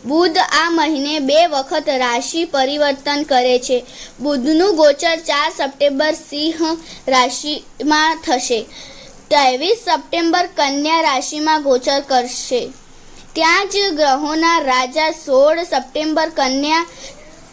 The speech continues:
સા-, રાશિમાં ગોચર કરશે અને શુક્રનું ગોચર તુલા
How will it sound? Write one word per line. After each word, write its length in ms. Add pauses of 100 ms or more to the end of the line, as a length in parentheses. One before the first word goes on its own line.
(100)
સા-, 520 (300)
રાશિમાં 920 (200)
ગોચર 420
કરશે 360
અને 340
શુક્રનું 680
ગોચર 640 (140)
તુલા 580